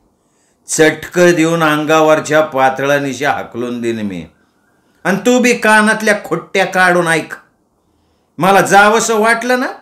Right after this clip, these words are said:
काळ्या रातची निघून जाईन मी. तू हाकलायची वाट नाही बघत बसणार. पुण्यांदा सांगती,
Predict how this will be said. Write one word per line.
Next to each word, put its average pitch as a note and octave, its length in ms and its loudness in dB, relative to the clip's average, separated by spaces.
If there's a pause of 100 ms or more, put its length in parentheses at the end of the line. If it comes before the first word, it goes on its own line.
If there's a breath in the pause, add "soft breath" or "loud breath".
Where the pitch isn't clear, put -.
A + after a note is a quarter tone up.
(500)
काळ्या F#3 400 2
रातची F#3 520 -2
निघून E3+ 320 -4
जाईन D#3+ 280 -4
मी. C#3+ 300 -8 (240 loud breath)
तू G3 120 6
हाकलायची F3+ 540 0
वाट F3 260 2
नाही D3 220 -2
बघत C3+ 280 -4
बसणार. A#2+ 380 -6 (1300)
पुण्यांदा D3+ 360 0
सांगती, C3 520 -6